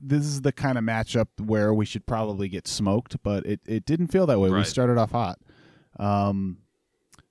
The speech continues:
Speaker 1: uh, yeah. So, like I said, I was out in San Diego during the weekend. Today's actually my girlfriend's birthday, so shout out Maria.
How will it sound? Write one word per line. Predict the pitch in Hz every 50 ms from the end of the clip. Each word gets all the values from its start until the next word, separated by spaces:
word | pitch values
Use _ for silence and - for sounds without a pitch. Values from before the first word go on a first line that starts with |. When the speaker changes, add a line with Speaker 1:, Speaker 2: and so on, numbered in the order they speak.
| _ _ _ -
Speaker 1:
uh, | - 98 92 92 92 92 92 92 92 92 95 92 92 95 -
yeah. | - 170 185 135 98 92 - _ -
So, | - - 120 113 113
like | 113 113 110
I | 107
said, | - - 117 110
I | 104
was | 104 104
out | 113 104
in | 104 104
San | - 117 107 104
Diego | 101 104 104 104 101 104 104 101 101 101 110 _ _ _ 107
during | 101 110 104 101 101 98
the | 98 98
weekend. | 98 101 101 - - 101 98 98
Today's | - 123 123 135 131 123
actually | 131 127 123 - 135 123
my | 120 120 117
girlfriend's | 110 117 117 113 - 113 110 -
birthday, | 98 113 113 110 - - 120 120 120
so | - - 113 107 107 104 104 104 _ _ _ _ _ _ _ _ _ _ _ _ _
shout | - - 143 123 113
out | 113 117 113
Maria. | 127 123 123 120 120 117 117 127 143